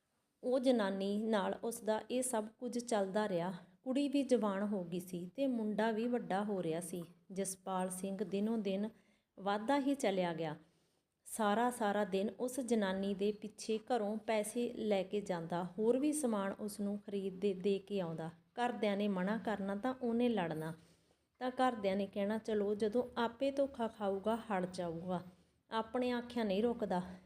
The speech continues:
ਇਸੇ ਤਰ੍ਹਾਂ ਕਰਦਿਆਂ ਕਰਾਉਂਦਿਆਂ ਦੋ ਢਾਈ ਸਾਲ ਲੰਘ ਗਏ।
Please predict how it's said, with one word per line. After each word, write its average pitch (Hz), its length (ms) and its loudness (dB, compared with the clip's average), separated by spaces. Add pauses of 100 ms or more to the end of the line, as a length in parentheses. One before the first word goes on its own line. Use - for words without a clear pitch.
(180)
ਇਸੇ 233 260 0
ਤਰ੍ਹਾਂ 208 260 0
ਕਰਦਿਆਂ 202 460 -2
ਕਰਾਉਂਦਿਆਂ 190 540 -2 (440)
ਦੋ 226 260 8
ਢਾਈ 262 280 4
ਸਾਲ 214 360 2
ਲੰਘ 175 260 0
ਗਏ। 180 200 -2